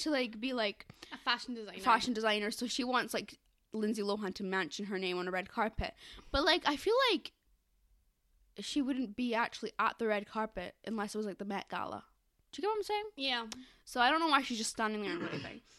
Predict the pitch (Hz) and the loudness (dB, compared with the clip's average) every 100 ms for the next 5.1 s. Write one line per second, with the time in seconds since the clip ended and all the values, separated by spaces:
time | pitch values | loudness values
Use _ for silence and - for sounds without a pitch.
0 | - - 233 247 - - - 247 269 285 | -10 0 2 0 -6 -8 -2 0 2 0
1 | 262 - - 220 320 339 190 240 - - | -2 -8 -12 -4 0 0 0 -4 -12 -20
2 | _ _ - 220 403 466 494 294 - 220 | _ _ -20 -2 6 8 8 4 -2 0
3 | 277 247 247 254 269 214 - 294 320 320 | 0 2 2 2 -2 -4 4 6 6 2
4 | 320 359 330 262 220 202 170 185 233 - | 0 0 0 -2 -4 -2 -4 -4 -4 -4